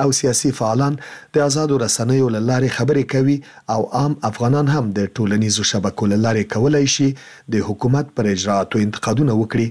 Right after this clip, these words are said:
خو د روسیې، ایران او چین په څیر هیوادونو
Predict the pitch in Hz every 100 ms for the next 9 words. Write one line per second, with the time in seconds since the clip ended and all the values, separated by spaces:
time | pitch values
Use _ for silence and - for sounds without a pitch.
0 | - - - - 156 147 143 143 - 165
1 | 160 160 _ - 123 131 139 147 - 113
2 | 107 - 165 139 104 - 110 98 104 101
3 | 139 143